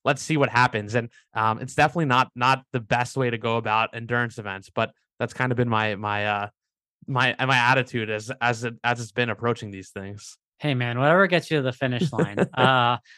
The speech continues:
Speaker 2: but you know, for the record, you had mentioned to me, you know, you were an athlete, uh, growing up.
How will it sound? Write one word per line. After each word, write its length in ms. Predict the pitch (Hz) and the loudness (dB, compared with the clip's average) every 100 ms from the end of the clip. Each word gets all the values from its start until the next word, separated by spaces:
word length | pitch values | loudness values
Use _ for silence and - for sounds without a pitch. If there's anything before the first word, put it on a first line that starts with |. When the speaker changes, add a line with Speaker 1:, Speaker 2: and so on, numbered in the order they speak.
| _ 190 | _ 4
Speaker 2:
but 160 | 226 | 6
you 60 | 202 | 6
know, 100 | 160 | 6
for 200 | 208 220 | 6 6
the 120 | 175 | 6
record, 400 | 139 135 175 180 | 4 4 2 2
you 180 | 170 160 | 2 2
had 140 | 151 | 4
mentioned 300 | 135 131 139 | 2 0 -2
to 40 | 147 | 0
me, 140 | 160 | 0
you 240 | 165 160 | 0 0
know, 80 | 165 | 2
you 180 | 151 180 | 2 4
were 180 | 202 196 | 6 6
an 80 | 196 | 4
athlete, 480 | 202 190 135 135 - | 2 2 -2 -2 0
uh, 220 | 147 139 | 4 4
growing 400 | 131 151 147 165 | 2 0 2 2
up. 140 | 139 | -2